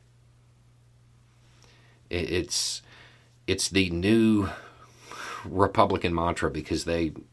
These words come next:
have come to the conclusion that not only is their base easily manipulated, they also don't understand basic civics. Um,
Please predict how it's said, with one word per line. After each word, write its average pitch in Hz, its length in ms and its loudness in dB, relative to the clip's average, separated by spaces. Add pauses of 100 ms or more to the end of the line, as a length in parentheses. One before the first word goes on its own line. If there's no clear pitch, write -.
(160)
have 87 240 -6
come 98 200 0
to 87 60 -2
the 82 60 -4
conclusion 85 600 -2 (640)
that 85 360 2
not 90 260 2
only 107 460 4
is 87 200 -2
their 87 240 -2
base 85 360 0
easily 80 380 -2
manipulated, 80 640 -2
they 82 100 -4
also 90 380 0
don't 82 260 -4
understand 80 680 -6 (680)
basic - 400 -4
civics. 78 480 -2 (720)
Um, 78 480 -4